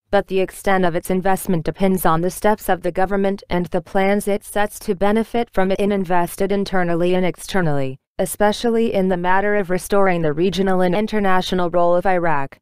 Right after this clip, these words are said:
Next article of interest. Al-Araji, Al-Kazemi must review the auction of the currency.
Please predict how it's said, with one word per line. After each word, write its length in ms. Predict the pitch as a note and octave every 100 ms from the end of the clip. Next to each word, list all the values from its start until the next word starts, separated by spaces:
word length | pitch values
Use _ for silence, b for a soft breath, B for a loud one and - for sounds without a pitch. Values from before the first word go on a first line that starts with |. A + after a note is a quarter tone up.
| _ _ _ _ _ _
Next 440 | G#3 G#3+ A#3+ -
article 380 | F#3+ G3+ G3 G#3
of 140 | G3 F3+
interest. 640 | E3+ D#3 D#3+ C#3+ - - _ _ _ _ -
Al-Araji, 800 | G3 F#3+ F#3 F3 E3 E3 D3+ D3+ _ _ -
Al-Kazemi 680 | G3+ G3 F3 D3+ F#3+ F#3+ F3+
must 280 | F#3 F3+ -
review 380 | F3+ E3 F#3+
the 200 | F3 F3 D#3
auction 460 | F#3+ - - G3
of 120 | F3+
the 100 | E3+
currency. 720 | F3+ F#3 E3+ D#3+ - D3+ C#3+